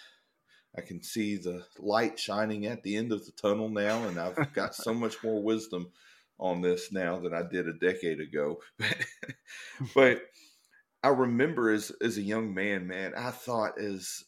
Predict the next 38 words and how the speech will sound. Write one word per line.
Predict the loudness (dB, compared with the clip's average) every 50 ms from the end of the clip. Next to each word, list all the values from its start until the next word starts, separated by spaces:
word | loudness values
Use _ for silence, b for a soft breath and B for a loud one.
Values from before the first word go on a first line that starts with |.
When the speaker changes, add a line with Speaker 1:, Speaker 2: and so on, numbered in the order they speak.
| _ -8
Speaker 1:
a | -8
young | -6 -2 0 0 0 0 -2 -2 -2
minister | -2 -2 -2 -4 -6 -8 -8 -6 -6 -6 -6 -6
that | -8 -8
I | -6 -6
was | -6 -6 -8
supposed | -10 -14 -12 -10 -8 -8 -8 -8 -10
to | -6
get | -4 -2 0
up, | 0 0 0 -2 -4 -6
I | -10
was | -14 -14
supposed | -10 -8 -6 -6 -6 -8 -10
to | -10
stomp | -10 -10 -10 -6 -4 -4 -4 -4 -6 -6
my | -8 -8 -8 -8 -8 -6
feet | -4 -2 -2 -2 -2 -4 -4 -4
and | -6 -8 -8 -10 B B B B B B B B B B _ _ _
preach, | -4 0 0 0 0 0 -2 -4
as | -4 -2 0
they | 2 2
would | 2 0 -4 -6 _ _ _ _ _ _ -8
call | -6 -2 0 0 0
it, | 0 -2
hellfire | -4 -4 -2 -2 -2 0 2 2 4 4 4 2 0
and | -2 -4 -2
brimstone. | 0 2 2 2 0 -2 -6 -8 -4 -2 0 0 2 0 0 -2 -2 -4 -4 -6 -10 b b b b
Speaker 2:
Mm-hmm. | -6 -4 -2 -2 0
Speaker 1:
And | 0 2 2 2 2 0 -2 -6 -10 -12 -16 -20 _ _ _
not, | -2 0 2 2 2 0 -4 -10 _ -4
not | -2 -2 -2 -2 -4
saying | -2 0 0 0 0 -2 -2
we | -2 -2
need | 0 0 -2 -2 -2
to | -2 -2 -2 -2
ignore | -2 -4 -4 -2 0 0 0 0 0
hell | -2 -2 0 2 4 4 4 4 2 0 -2 -6 -10
or | -12 -12 -14 -12